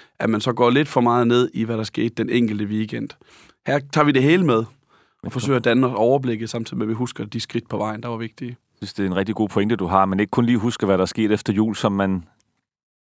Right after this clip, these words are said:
Speaker 2: nogle gange har tendens til, men vi netop husker hele, hele sæsonen indtil videre. Så, øh, det er en god pointe, og det har jeg gjort mig umage for at huske selv.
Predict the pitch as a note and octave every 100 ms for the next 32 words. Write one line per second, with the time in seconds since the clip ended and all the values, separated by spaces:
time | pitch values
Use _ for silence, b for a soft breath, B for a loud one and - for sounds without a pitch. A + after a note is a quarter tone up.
0 | - F2+ G#2+ G2+ G2 G#2+ F#2+ - F2+ G#2
1 | - - F#2+ - F#2+ F2 F#2 F#2+ G2 -
2 | G#2+ - F2+ G#2+ A2+ G2 F2 - - B
3 | B B B C3 C3 C3 - D2 E2+ -
4 | G2+ G2+ F#2+ F#2+ F#2+ F2+ E2+ E2 D#2+ E2
5 | A#2 A#2+ C3+ - A2 A2+ G#2 A2 A#2 G2+
6 | G#2 F#2 F#2+ A2 B2 F#2 E2 B B B
7 | - A2+ A2+ G3+ - F2+ - - - A#2+
8 | - - A#2